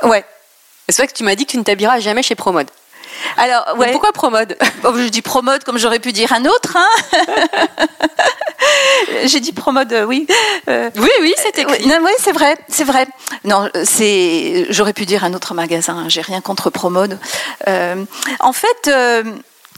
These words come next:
Speaker 1: ben, c'est aussi pour, c'est aussi pour ça que je m'habille, je pense, beaucoup en occasion.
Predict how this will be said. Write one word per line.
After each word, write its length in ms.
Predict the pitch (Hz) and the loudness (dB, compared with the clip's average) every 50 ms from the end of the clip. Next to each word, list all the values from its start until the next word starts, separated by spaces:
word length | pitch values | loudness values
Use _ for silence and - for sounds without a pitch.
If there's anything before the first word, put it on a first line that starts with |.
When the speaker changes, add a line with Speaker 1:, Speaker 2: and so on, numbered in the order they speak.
| - - - | -20 -14 -4
Speaker 1:
ben, 140 | 190 - - - | -2 -2 -2 -2
c'est 220 | 240 - - 285 | -4 -2 0 2
aussi 200 | 285 277 - 427 | 2 2 2 0
pour, 160 | - 320 - - | 0 0 -2 -2
c'est 280 | - 247 - - 269 | -2 -2 -2 -2 0
aussi 220 | 254 269 - - - | 0 2 2 2 0
pour 140 | - 277 - | 0 0 2
ça 140 | - 277 269 | 2 0 0
que 60 | 254 | 0
je 80 | 226 208 | -2 -2
m'habille, 360 | 208 202 208 208 247 277 269 | -2 -2 -2 0 0 0 2
je 80 | 214 208 | 2 0
pense, 260 | 208 226 220 214 196 | 0 2 0 0 0
beaucoup 400 | 196 240 247 - - 294 311 311 - | -2 -4 -4 2 2 4 4 4 4
en 160 | 214 214 214 233 | 2 2 2 0
occasion. 480 | 269 - 277 233 220 - 180 185 208 | 0 0 0 0 0 -2 -6 -8 -10